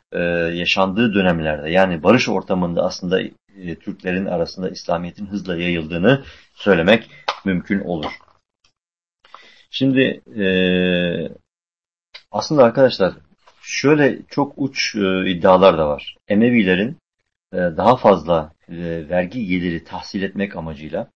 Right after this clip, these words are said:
e, bazı Türklerin Müslüman olmalarını engelledikleri, bunların da bu hususun da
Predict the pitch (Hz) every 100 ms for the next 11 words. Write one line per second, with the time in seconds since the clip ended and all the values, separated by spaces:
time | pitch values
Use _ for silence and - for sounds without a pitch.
0 | _ _ _ _ _ _ - 85 80 80
1 | 82 82 92 113 101 - 98 92 104 101
2 | 90 101 98 87 90 87 87 87 101 110
3 | _ _ _ 98 90 87 82 80 80 85
4 | 92 147 _ _ _ 107 113 123 185 185
5 | 135 196 _ _ 120 110 104 120 151 135
6 | 101 123